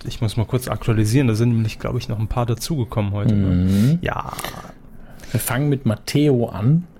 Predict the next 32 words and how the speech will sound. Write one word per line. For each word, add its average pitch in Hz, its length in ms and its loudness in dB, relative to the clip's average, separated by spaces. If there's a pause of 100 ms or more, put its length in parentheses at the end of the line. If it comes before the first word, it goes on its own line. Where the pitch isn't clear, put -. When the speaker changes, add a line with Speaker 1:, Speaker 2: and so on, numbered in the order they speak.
(120)
Speaker 1:
Lothar 123 200 2
Matteo, 117 480 2
Speaker 2:
Ja. - 140 -8
Speaker 1:
ja. - 800 -4
Speaker 2:
Pff, - 500 -4
ja, 92 260 0
ich - 120 -2
glaub 107 220 -2
eher 104 160 2
nicht. 120 240 2 (440)
"Hallo 151 240 2
ihr 185 140 2
zwei, 98 260 0
kurze - 380 2
Aufklärung 139 580 2
noch 131 120 2
zur - 260 -2
Quiz-App. 135 720 -2
Die 120 220 -2
App 180 260 0
wird 143 220 -4
ab 165 240 0
sofort 143 400 0
für 135 120 -2
alle 131 160 4
Vorabend-Quiz-Shows 127 840 0
der - 160 -2
A 113 140 0
R 113 60 2
D 143 140 2
verwendet." 98 500 -2
Speaker 1:
Aha. 117 380 6